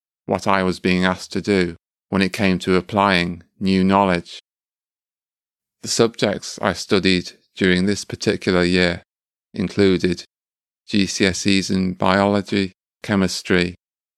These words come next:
English language, and environmental studies.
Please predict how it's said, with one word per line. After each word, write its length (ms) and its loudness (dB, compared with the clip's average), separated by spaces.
English 560 0
language, 560 -2
and 440 -4
environmental 800 2
studies. 800 0